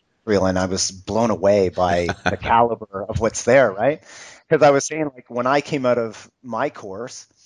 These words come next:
Speaker 1: you know, it was a three D animation course, but it, it, it basically taught you how to use a three D software. Didn't teach you really to animate or anything. So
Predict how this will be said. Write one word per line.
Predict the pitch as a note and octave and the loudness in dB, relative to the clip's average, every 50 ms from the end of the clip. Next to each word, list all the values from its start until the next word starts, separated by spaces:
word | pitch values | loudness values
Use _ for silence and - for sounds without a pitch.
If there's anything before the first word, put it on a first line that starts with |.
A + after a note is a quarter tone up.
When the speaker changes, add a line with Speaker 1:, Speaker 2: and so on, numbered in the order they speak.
| _ _ _ _ _ _ _ _ _ | _ _ _ _ _ _ _ _ _
Speaker 1:
you | - C3+ | -12 -8
know, | A#2 A2+ A2+ A2 - - | -6 -6 -6 -6 -8 -8
it | D#3 | -6
was | C3+ C3 C3 B2+ | -6 -4 -4 -4
a | B2 | -6
three | - - - D3+ | -6 -6 -8 -6
D | C3+ C3+ B2 | -2 -2 -2
animation | A#2+ A#2 A#2 A2+ A2 - A2+ A2 | -2 -2 -4 -6 -8 -8 -12 -14
course, | - - C#3+ C3+ C3+ - | -12 -10 -10 -10 -10 -8
but | - - A2 | -6 -6 -6
it, | G#2+ F2+ - - | -6 -6 -8 -10
it, | B2+ - _ - | -12 -12 _ -12
it | - - | -8 -4
basically | B2+ C#3 - - C#3 A#2 | -4 -4 -4 -4 -6 -8
taught | - - - A2+ A2 - G#2+ | -6 -4 -2 -2 -2 -2 -4
you | A2+ G#2+ G#2 | -8 -10 -8
how | G2+ - - G#2 A2 A2+ | -8 -8 -4 -2 -2 -2
to | A2+ - - - | -2 -4 -10 -14
use | G#2 G2+ G#2 G#2 G#2 G#2 G2+ G#2+ | -12 -12 -10 -10 -8 -8 -8 -8
a | G2 | -10
three | - - G#2+ G2 | -10 -10 -12 -10
D | F#2 F#2 E2+ | -10 -8 -8
software. | - - - E2 D#2 E2 - - D#2+ D2+ C2+ - - _ _ | -8 -6 -6 -6 -6 -8 -10 -12 -14 -14 -16 -16 -20 _ _
Didn't | - D3 D3 D3 | -4 -2 -2 -2
teach | - E3+ E3 - - | -2 -4 -6 -6 -6
you | D3+ | -6
really | B2+ C3 B2+ B2+ A#2 | -4 -4 -4 -4 -2
to | - A2+ | -2 0
animate | A2 B2 C3 B2 A2+ G#2 F#2+ G2 | 0 0 0 -2 -2 -4 -4 -4
or | G#2 | -4
anything. | A2+ B2+ B2 - F#2 E2+ F#2 | -4 -4 -4 -4 -6 -8 -4
So | - - G#2+ G#2 G2 | -2 0 0 0 -2